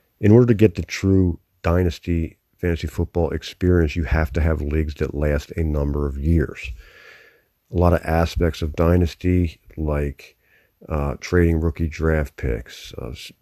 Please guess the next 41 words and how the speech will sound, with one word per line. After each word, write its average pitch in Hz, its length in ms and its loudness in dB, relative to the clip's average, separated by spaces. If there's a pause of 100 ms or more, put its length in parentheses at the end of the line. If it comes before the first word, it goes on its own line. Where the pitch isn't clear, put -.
(100)
taking 85 400 4
rookies 85 400 0
and 78 120 -4
seeing 80 280 -2
how 76 120 0
they 76 160 -2
develop, 71 640 -6 (500)
uh, 67 160 -4
seeing 95 280 4
how 87 100 6
your 85 140 4
trades 82 480 -2
work 71 300 -6
out 62 260 -6
after 69 480 -6
a - 100 -8
number 67 360 -4
of 60 80 -10
years, 64 300 -8
following 85 540 2
players 80 420 0
on 80 160 -2
their 73 140 0
career 90 460 2
path 67 440 -4
as 71 160 -6
they 76 180 -2
change 78 460 -4
teams 80 320 -4
due 80 220 -4
to 76 60 -4
free 80 340 -2
agency, 80 480 0
even 78 360 0
all 82 120 4
the 82 40 2
way 82 100 2
up 80 120 -2
to - 80 -6
their 80 140 0
retirement. 85 720 2